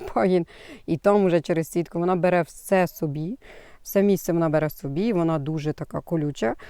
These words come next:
колючки чіпкі, відповідно, вона абсолютно будь-де собі зачепиться і візьме своє.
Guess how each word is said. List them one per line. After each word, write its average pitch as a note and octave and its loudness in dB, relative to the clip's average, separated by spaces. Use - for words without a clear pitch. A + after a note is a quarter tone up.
колючки F#3 0
чіпкі, A3+ -2
відповідно, F#3+ 0
вона D#3 0
абсолютно D#3 -6
будь-де D3 -4
собі D3 -8
зачепиться E3 -4
і E3 -6
візьме E3 0
своє. E3+ -2